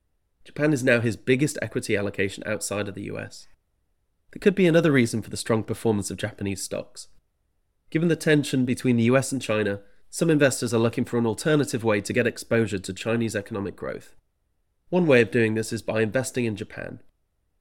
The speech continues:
China is Japan's largest trading partner, so many Japanese companies stand to benefit when there's also strong growth in China. A reason to be optimistic over the longer term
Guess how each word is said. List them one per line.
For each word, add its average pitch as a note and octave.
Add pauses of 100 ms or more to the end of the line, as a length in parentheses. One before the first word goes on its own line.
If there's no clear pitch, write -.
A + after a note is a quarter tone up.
China E3
is A#2+
Japan's A#2+
largest C3
trading A#2
partner, E2+ (300)
so -
many C#3
Japanese B2+
companies A2+
stand C3
to -
benefit A2+
when A2+
there's A2
also B2+
strong A2
growth G2+
in F#2+
China. G2 (800)
A A2
reason E3
to -
be B2+
optimistic B2
over G2+
the G2
longer C#3
term F#2+